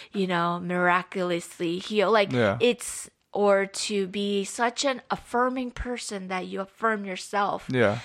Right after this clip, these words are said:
Speaker 1: The gift of encouragement, the gift of, um, miracles, the gift of, uh, teaching
Speaker 2: Right.
Speaker 1: is not so that you edify yourself, but it is to edify the body of Christ.
Speaker 2: Mm.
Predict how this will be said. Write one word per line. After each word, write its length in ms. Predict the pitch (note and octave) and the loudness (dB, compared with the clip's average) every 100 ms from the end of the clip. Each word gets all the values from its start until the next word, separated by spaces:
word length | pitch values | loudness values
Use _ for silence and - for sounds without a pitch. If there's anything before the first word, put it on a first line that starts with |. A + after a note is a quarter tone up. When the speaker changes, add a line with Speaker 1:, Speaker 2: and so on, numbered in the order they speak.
| - - | -12 -6
Speaker 1:
The 80 | |
gift 300 | G3+ B3 - | 0 0 2
of 120 | B3 A3+ | 0 -2
encouragement, 840 | A3 A#3 A3+ G#3+ A3 G3 F#3+ G#3 | -4 -2 -2 -2 -4 -6 -6 -6
the 100 | G3+ | -4
gift 340 | G#3+ G#3 - | 0 -2 0
of, 260 | A3 G3 G3 - - - - | 2 2 0 -8 -16 -16 -6
um, 560 | - F#3+ F#3 F3+ F#3 - - - - - G3 | 2 4 4 0 -6 -16 -20 -20 -20 -12 0
miracles, 480 | G#3+ G#3 G#3 F#3+ | 2 4 4 0
the 60 | G#3 | 2
gift 280 | G3 G#3+ G#3 | 2 0 4
of, 380 | G#3+ G3 F#3+ - - | 4 4 2 -8 0
uh, 200 | F#3 F#3 | 2 2
teaching 580 | - B3+ A#3 B3 G3+ F#3+ - | -2 -8 -4 -2 -2 -2 4
Speaker 2:
Right. 100 | A#4+ B3 | 4 4
Speaker 1:
is 340 | A3+ - - | -2 -8 -8
not 300 | G3+ G#3 - | 2 2 2
so 220 | - G#3+ | -6 -4
that 300 | G3 F#3+ F3+ | 2 2 0
you 460 | F3+ G3 F#3+ F3+ F#3 - - - - _ | -4 -2 0 0 -6 -14 -20 -20 -20 _
edify 420 | G3+ G#3 - G#3 | 0 0 -2 -2
yourself, 800 | G3 E3+ F#3 - D4+ D4+ A3+ A3 - | -2 -2 -4 -2 4 6 4 0 -2
but 200 | F#3+ F3+ | -2 0
it 160 | F#3+ | -2
is 160 | G3 G3+ | -4 -6
to 180 | - - | -4 -2
edify 460 | F#3 G3+ - F#3 | -2 -4 -2 -2
the 120 | F3+ | -2
body 360 | D#3+ D#3+ F3 E3+ | 0 2 2 0
of 160 | A#2 - | -6 -10
Christ. 400 | - - - - | -12 -12 -14 -4
Speaker 2:
Mm. 320 | B2+ A2+ | -2 -2